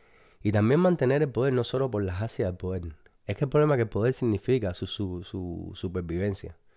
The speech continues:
Por eso todos los, to-, todos ellos, todos sus hijos los tienen afuera en el extranjero, porque ellos saben que en algún momento, si aquello explota, es, es, es sálvese quien pueda.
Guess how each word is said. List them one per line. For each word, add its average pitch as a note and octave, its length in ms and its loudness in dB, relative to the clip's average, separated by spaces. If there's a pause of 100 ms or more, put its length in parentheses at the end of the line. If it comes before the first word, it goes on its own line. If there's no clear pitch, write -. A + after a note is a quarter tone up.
(220)
Por - 120 -4
eso A3+ 180 -2
todos G3+ 160 4
los, C#3+ 240 6
to-, C#3 220 4
todos C#3 280 4
ellos, C#3 160 4
todos A#2+ 200 2
sus A2+ 120 -6
hijos C3 160 6
los G2+ 100 2
tienen A2 220 2
afuera G#2 300 0
en G2+ 60 2
el F2 60 -2
extranjero, F#2+ 380 -2
porque F2 180 0
ellos A2+ 100 0
saben D3 180 4
que C3 80 -2
en G2+ 60 2
algún A2+ 180 2
momento, A#2 300 2
si F#2+ 80 -4
aquello G2 240 0
explota, C#3+ 340 4
es, A2+ 260 0
es, - 120 -10 (280)
es F#2+ 140 -4
sálvese G#2+ 420 0
quien F2 160 -4
pueda. A2+ 320 -2